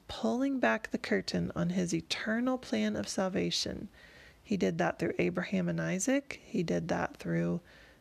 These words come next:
um, the children of Israel, uh, becoming slaves in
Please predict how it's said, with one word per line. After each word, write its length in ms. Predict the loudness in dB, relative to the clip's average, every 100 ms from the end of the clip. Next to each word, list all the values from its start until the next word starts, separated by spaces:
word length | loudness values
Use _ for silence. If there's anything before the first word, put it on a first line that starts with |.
| -20 -8
um, 420 | -4 -4 -4 -6 -10 -8
the 80 | -2
children 360 | 2 2 2
of 120 | 2
Israel, 480 | 0 2 2 2 0 -6 -16 -8
uh, 80 | -4
becoming 500 | -2 -2 0 0 0
slaves 600 | 0 2 4 2 0
in 100 | -4